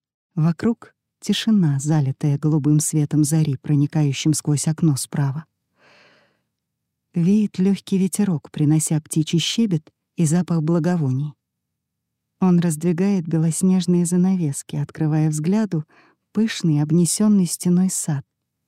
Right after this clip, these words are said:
Сад из моих ночных кошмаров. Нет, не моих. Каина.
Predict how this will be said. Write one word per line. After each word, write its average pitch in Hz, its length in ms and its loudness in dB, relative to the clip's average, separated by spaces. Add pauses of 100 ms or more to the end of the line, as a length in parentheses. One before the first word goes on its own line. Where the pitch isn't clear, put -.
(480)
Сад - 480 -4 (180)
из 170 200 0
моих 180 300 2
ночных 180 400 -2
кошмаров. 160 680 -6 (840)
Нет, 170 380 0
не 156 140 6
моих. 185 560 0 (520)
Каина. 175 480 -4